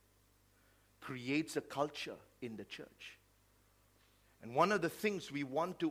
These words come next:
always maintain as a church is we want to maintain an atmosphere of faith in the congregation. The Bible says in Matthew thirteen fifty-eight, look at, look at Jesus' words right here, beloved.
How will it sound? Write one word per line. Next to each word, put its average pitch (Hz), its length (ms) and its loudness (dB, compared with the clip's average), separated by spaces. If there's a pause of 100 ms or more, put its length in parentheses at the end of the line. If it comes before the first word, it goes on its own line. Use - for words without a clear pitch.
always 185 760 2
maintain 147 680 -2
as 131 180 -6
a 127 60 0
church - 360 -4
is 117 140 -10
we 147 120 -4
want 160 280 -2
to 127 80 -8
maintain 151 520 -2 (260)
an 127 180 -2 (120)
atmosphere 165 760 0
of 123 120 -2
faith 160 600 -6
in 120 160 -8
the 110 80 -4
congregation. 120 960 -8 (1300)
The 135 80 2
Bible 165 320 8
says 175 260 2
in 139 140 -2
Matthew 160 340 0
thirteen 165 380 -2
fifty-eight, 147 560 -2
look 175 240 -2
at, - 180 -2
look 165 280 0
at 131 160 -4
Jesus' 165 680 -4
words 160 460 -4
right 147 240 0
here, 160 240 -2
beloved. 127 520 -2